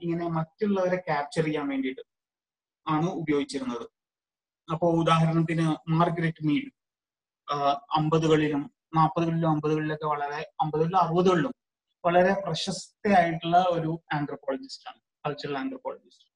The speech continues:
അവര് ഫോട്ടോഗ്രാഫ് എങ്ങനെ ഉപയോഗിക്കുക എന്ന് പറഞ്ഞാല് പിന്നെ ഫോട്ടോഗ്രാഫ് എന്നുള്ളതിനല്ല പ്രാധാന്യം, ഫോട്ടോഗ്രാഫി എന്ത് ക്യാപ്ചർ ചെയ്യാൻ പറ്റുന്നു എന്നുള്ളതിനാണ് പ്രാധാന്യം എന്നുള്ള അർത്ഥം ഉദ്ദേശിച്ചത്. അപ്പൊ ഉദാഹരണത്തിന് അവര്, ആ, ഒരു പ്രത്യേക വർഗം അവരുടെ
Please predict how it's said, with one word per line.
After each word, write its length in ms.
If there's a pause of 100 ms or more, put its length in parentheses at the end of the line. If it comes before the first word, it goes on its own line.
(220)
അവര് 240
ഫോട്ടോഗ്രാഫ് 400
എങ്ങനെ 160
ഉപയോഗിക്കുക 320
എന്ന് 120
പറഞ്ഞാല് 380 (640)
പിന്നെ 500 (1500)
ഫോട്ടോഗ്രാഫ് 680
എന്നുള്ളതിനല്ല 560
പ്രാധാന്യം, 500
ഫോട്ടോഗ്രാഫി 440
എന്ത് 180
ക്യാപ്ചർ 360
ചെയ്യാൻ 180
പറ്റുന്നു 280
എന്നുള്ളതിനാണ് 420
പ്രാധാന്യം 420
എന്നുള്ള 200
അർത്ഥം 320
ഉദ്ദേശിച്ചത്. 340
അപ്പൊ 120
ഉദാഹരണത്തിന് 500 (460)
അവര്, 460
ആ, 240 (260)
ഒരു 80
പ്രത്യേക 380
വർഗം 540
അവരുടെ 420